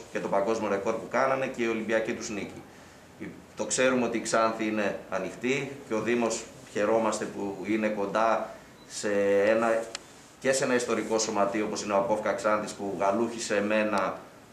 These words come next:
τώρα έχω φτιάξει δικό μου σωματείο και έχουμε τα παιδιά, αλλά και τα παιδιά θέλουν να αισθάνονται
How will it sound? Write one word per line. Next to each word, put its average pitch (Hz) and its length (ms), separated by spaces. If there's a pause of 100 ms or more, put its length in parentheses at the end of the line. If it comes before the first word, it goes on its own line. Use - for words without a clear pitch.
τώρα 107 160
έχω 110 180
φτιάξει 113 360
δικό 110 280
μου 113 100
σωματείο 107 720
και 101 200 (400)
έχουμε 110 300
τα - 80
παιδιά, 113 320
αλλά 139 280
και 135 140
τα - 100
παιδιά 113 320
θέλουν 135 280
να 123 100
αισθάνονται 135 760